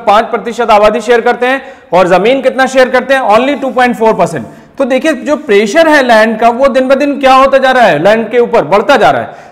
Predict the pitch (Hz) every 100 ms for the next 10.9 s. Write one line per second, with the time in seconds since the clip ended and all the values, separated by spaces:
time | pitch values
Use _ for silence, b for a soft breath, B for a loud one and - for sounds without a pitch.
0 | - 226 220 285 294 - 208 202 262 277
1 | 226 247 330 330 269 214 214 233 285 185
2 | 180 208 285 294 285 202 190 196 262 233
3 | 220 220 208 196 196 208 208 180 190 185
4 | 185 B B 151 190 240 214 220 214 233
5 | 208 208 208 170 180 170 170 B B 240
6 | 262 247 311 269 214 226 269 269 208 208
7 | 208 254 233 214 208 220 233 208 208 165
8 | 180 226 254 247 180 196 233 247 233 226
9 | 233 214 214 214 247 190 208 240 190 185
10 | 254 277 240 185 175 160 165 233